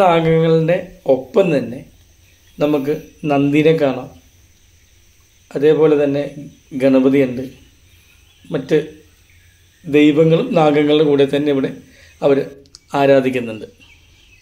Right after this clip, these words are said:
ഇതാണ് പ്രധാനമായിട്ടുള്ള നാഗങ്ങളുടെ ആൾത്തറ. ബാക്കി നമുക്കിവിടെ നോക്കിക്കഴിഞ്ഞാൽ നമുക്ക് കാണാം. ഇതാണ്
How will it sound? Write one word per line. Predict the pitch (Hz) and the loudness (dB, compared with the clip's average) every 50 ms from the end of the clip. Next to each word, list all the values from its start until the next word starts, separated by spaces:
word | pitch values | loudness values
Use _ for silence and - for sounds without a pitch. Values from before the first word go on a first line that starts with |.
| _ _ _ _ _ _ _ _ _ _ _ _ _ _ _ _ _ _ _ _ _ _ _ _ _ _ _ _ _ _ _ _ _ _ _ _ _ _ _ _ _ _ _ _ _ _ _ _ _ | _ _ _ _ _ _ _ _ _ _ _ _ _ _ _ _ _ _ _ _ _ _ _ _ _ _ _ _ _ _ _ _ _ _ _ _ _ _ _ _ _ _ _ _ _ _ _ _ _
ഇതാണ് | - 165 165 165 - - - - - - _ _ _ _ _ _ _ - | -4 0 0 0 0 -2 -6 -14 -20 -20 _ _ _ _ _ _ _ -2
പ്രധാനമായിട്ടുള്ള | 156 143 151 151 151 156 160 160 151 139 143 143 - - - 180 151 | 0 2 2 2 2 2 2 0 0 -2 -4 -10 -10 -10 -8 -4 -2
നാഗങ്ങളുടെ | 143 139 135 131 135 135 135 131 127 143 131 - - - - _ _ _ - - _ _ - - _ - 147 | 0 0 0 0 0 -2 -2 -4 -4 -6 -10 -10 -16 -20 -20 _ _ _ -20 -20 _ _ -20 -20 _ -4 -4
ആൾത്തറ. | 131 127 - - - - - - _ _ _ _ _ _ _ _ _ _ _ _ _ _ _ _ _ _ _ _ _ _ _ - 151 | -4 -4 -4 -8 -10 -10 -10 -16 _ _ _ _ _ _ _ _ _ _ _ _ _ _ _ _ _ _ _ _ _ _ _ 0 0
ബാക്കി | 147 139 156 160 160 | 0 2 2 2 2
നമുക്കിവിടെ | 160 147 139 160 156 156 156 160 160 160 - - 160 | 2 2 2 2 2 4 4 4 4 2 0 0 0
നോക്കിക്കഴിഞ്ഞാൽ | 151 147 139 - 156 143 151 151 147 147 147 147 156 | 0 0 0 -2 -2 0 0 0 2 0 0 0 0
നമുക്ക് | 147 139 143 135 - | -2 -2 -4 -2 -2
കാണാം. | 143 135 131 139 190 - - - - - _ _ _ _ _ _ _ _ _ _ _ _ _ _ _ _ _ _ _ _ _ _ _ _ _ _ _ _ _ _ _ _ _ _ _ _ _ _ _ _ _ _ _ _ _ _ _ _ _ _ _ _ _ _ _ _ _ - - | 0 0 0 0 -4 -6 -14 -18 -20 -20 _ _ _ _ _ _ _ _ _ _ _ _ _ _ _ _ _ _ _ _ _ _ _ _ _ _ _ _ _ _ _ _ _ _ _ _ _ _ _ _ _ _ _ _ _ _ _ _ _ _ _ _ _ _ _ _ _ -10 -2
ഇതാണ് | 160 160 160 151 - | 0 2 2 2 0